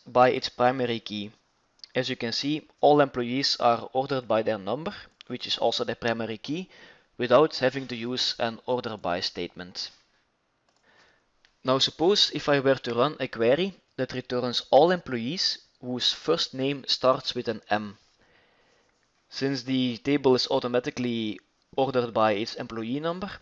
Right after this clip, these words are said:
S Q L Server needs to go through each and every row individually to see if there is an M over here. And see, there's an M over here, none over here. Oh, there's one over here. There might be some left. Nope, there are none. He-, here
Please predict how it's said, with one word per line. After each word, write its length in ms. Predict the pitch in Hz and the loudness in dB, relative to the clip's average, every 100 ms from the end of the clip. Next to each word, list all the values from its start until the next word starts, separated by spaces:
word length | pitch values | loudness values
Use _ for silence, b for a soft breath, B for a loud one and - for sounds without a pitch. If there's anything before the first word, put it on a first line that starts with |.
| _ _ | _ _
S 100 | - | -10
Q 80 | 135 | -6
L 60 | 131 | -2
Server 300 | 143 151 147 | 2 2 0
needs 200 | 139 - | -4 -4
to 100 | 120 | -4
go 220 | 123 110 _ - | -4 -4 _ -12
through 200 | 127 127 | -8 -6
each 280 | - 165 - | -6 -4 -6
and 120 | 127 | 0
every 300 | 135 135 123 | -2 0 -4
row 240 | 110 135 147 | 0 -2 -2
individually 760 | 127 113 127 147 156 165 190 b b b | -8 -8 -6 -4 -4 -4 -8 b b b
to 100 | - | -8
see 240 | 123 143 151 | -4 -2 -2
if 80 | 127 | 2
there 200 | 123 117 | 2 2
is 80 | 131 | -2
an 120 | 131 | -2
M 220 | 110 117 110 | -2 -2 -4
over 240 | 117 113 | -6 -6
here. 240 | 110 104 107 - _ _ _ _ _ _ _ - | -8 -8 -8 -16 _ _ _ _ _ _ _ -10
And 160 | 110 | -8
see, 120 | - | -4
there's 180 | 123 120 | -4 -4
an 60 | 117 | -2
M 80 | 127 | -4
over 160 | 113 | -4
here, 300 | 120 147 160 - _ _ _ | -4 -2 -2 -6 _ _ _
none 220 | 123 120 | -4 -2
over 200 | 110 110 | -4 -6
here. 240 | 120 139 165 _ | -8 -8 -8 _
Oh, 200 | 147 185 - _ | -6 -6 -8 _
there's 180 | - - | -8 -6
one 140 | 113 | -6
over 200 | 110 107 | -6 -10
here. 220 | 107 135 165 - b b b b b - | -8 -8 -8 -14 b b b b b -8
There 140 | 113 | -6
might 340 | 107 117 151 135 | 0 2 2 0
be 120 | 123 | -4
some 380 | - 117 165 196 _ | -2 -2 -4 -10 _
left. 460 | - 143 - - - b b b b _ 101 | -2 -2 -2 -12 -14 b b b b _ -4
Nope, 300 | 123 160 - _ _ | -4 -4 -12 _ _
there 160 | 120 120 | 0 2
are 140 | 117 | 2
none. 280 | 104 95 95 _ _ | -2 -8 -14 _ _
He-, 280 | - 131 147 | -8 -6 -6
here 280 | - 120 139 | -6 -8 -6